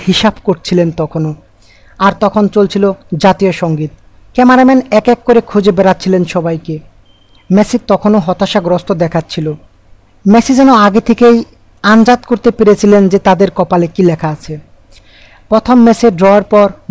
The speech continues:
জয়ের জন্য হন্য হয়ে পড়া আর্জেন্টিনার জালেই জড়িয়ে গেল এক এক করে তিনটি গোল। কোনোভাবেই নিজেদের দাঁড় করতে পারছিল না ব্যর্থ যোদ্ধা মেসি। এক ম্যাচ বাকি থাকতেই তার দল দুই হাজার আঠারো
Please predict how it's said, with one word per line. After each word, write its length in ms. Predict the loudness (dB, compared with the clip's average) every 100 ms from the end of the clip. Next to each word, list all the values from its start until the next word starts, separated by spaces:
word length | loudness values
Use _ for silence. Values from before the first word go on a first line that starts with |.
| -2
জয়ের 280 | 2 2 2
জন্য 260 | 0 2 0
হন্য 260 | -2 0 0 0 -2
হয়ে 220 | -2 -2
পড়া 240 | 0 0 2
আর্জেন্টিনার 680 | 0 0 -2 -2 -2 -2 -2
জালেই 360 | 0 2 4 2
জড়িয়ে 360 | 2 0 0 2
গেল 160 | 0 0 -4 _ _ -2
এক 180 | 0 0
এক 140 | -2
করে 200 | 0 0 0
তিনটি 300 | -2 -2 -2
গোল। 200 | -4 -6 -6 -12 _ _ _ _ _ _ _ _
কোনোভাবেই 580 | 0 2 2 2 4 4
নিজেদের 380 | 4 4 2 2
দাঁড় 240 | 2 0 0
করতে 240 | -4 -4
পারছিল 420 | -2 0 0 0 2
না 140 | 2 -2 -8 _
ব্যর্থ 340 | -2 0 0 0 -4
যোদ্ধা 280 | -2 0 0
মেসি। 420 | 0 -2 -4 -10 -12 _ _ _ _ _ _ _ _ -2
এক 160 | -2 0
ম্যাচ 180 | 0 0
বাকি 260 | -2 -2 -2
থাকতেই 420 | -2 -2 0 0 -2 _ _ _ _ _ _ 0
তার 180 | 0 2
দল 140 | 2 2
দুই 140 | 2 4
হাজার 220 | 4 2
আঠারো 300 | 0 0 0